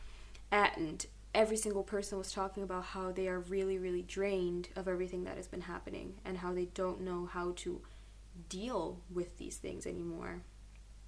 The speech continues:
And I feel like having a space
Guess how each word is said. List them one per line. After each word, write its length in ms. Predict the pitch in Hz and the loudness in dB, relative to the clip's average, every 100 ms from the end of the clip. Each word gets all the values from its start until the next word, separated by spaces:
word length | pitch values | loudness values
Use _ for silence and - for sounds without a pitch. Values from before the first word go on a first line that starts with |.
| - - - | -14 -14 -6
And 160 | 202 190 | -2 0
I 80 | |
feel 260 | 180 - 190 | -2 0 2
like 280 | 185 180 180 | 2 2 2
having 340 | 190 190 214 | 2 4 4
a 60 | 202 | 4
space 720 | - - 175 175 208 - | 2 2 6 6 6 0